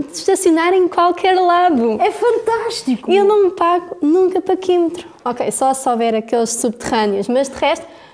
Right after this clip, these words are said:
Speaker 1: nunca pago paquímetro.
Speaker 2: <laughs> Olha, mas
Speaker 1: É a melhor coisa de sempre.
Speaker 2: Já aí vamos, isso já é outra <laughs> parte que eu também quero falar. Mas, ah, neste orgulho que eu sinto por ti,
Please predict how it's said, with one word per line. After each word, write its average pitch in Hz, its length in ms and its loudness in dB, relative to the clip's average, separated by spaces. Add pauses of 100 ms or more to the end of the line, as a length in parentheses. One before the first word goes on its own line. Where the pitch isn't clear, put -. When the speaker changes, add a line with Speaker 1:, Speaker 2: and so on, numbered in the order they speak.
Speaker 1:
nunca 427 400 2
pago 392 320 0
paquímetro. 381 680 0 (400)
Speaker 2:
<laughs> - 380 -6
Olha, 240 380 0
mas 247 320 0 (120)
Speaker 1:
É 392 500 -2
a 381 40 0
melhor 403 400 4
coisa 403 360 2
de - 80 -12
sempre. 349 600 -4 (760)
Speaker 2:
Já 277 220 -2
aí 370 180 2
vamos, 202 440 -4
isso 294 220 -6
já 349 120 0
é 277 140 4
outra 311 420 2
<laughs> - 80 -10
parte - 380 -2
que - 140 -8
eu 277 40 -6
também 269 340 -2
quero 262 200 -4
falar. 226 500 -4 (440)
Mas, 262 580 -4
ah, 262 180 -4 (720)
neste 320 420 -6
orgulho 202 460 -4
que 208 80 -12
eu 220 60 -8
sinto 220 300 -12
por - 120 -20
ti, 233 360 -10